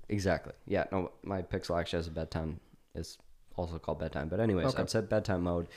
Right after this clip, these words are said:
Speaker 1: from ten P M until six A M. And basically what that did is it blocked and silenced all notifications, phone calls, WhatsApp, fucking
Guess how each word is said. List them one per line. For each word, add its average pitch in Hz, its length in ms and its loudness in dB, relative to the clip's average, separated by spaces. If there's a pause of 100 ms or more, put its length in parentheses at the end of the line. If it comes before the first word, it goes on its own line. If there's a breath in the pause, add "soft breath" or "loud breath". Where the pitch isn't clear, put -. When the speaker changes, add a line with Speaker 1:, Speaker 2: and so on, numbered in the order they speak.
(440 soft breath)
Speaker 1:
from 95 640 2 (220)
ten 123 300 4
P 107 240 0
M 95 400 0
until 90 520 0
six - 300 -2
A 85 60 -2
M. - 240 -10 (760)
And 92 160 2
basically 101 320 4
what 101 120 4
that 90 180 2
did 90 380 4
is 92 200 0
it 87 300 2 (520)
blocked 92 720 4
and 98 180 2
silenced 90 720 0 (220)
all 104 200 8
notifications, 87 960 2 (680)
phone 107 240 8
calls, 95 680 10 (1080)
WhatsApp, 92 640 4 (280)
fucking 90 420 0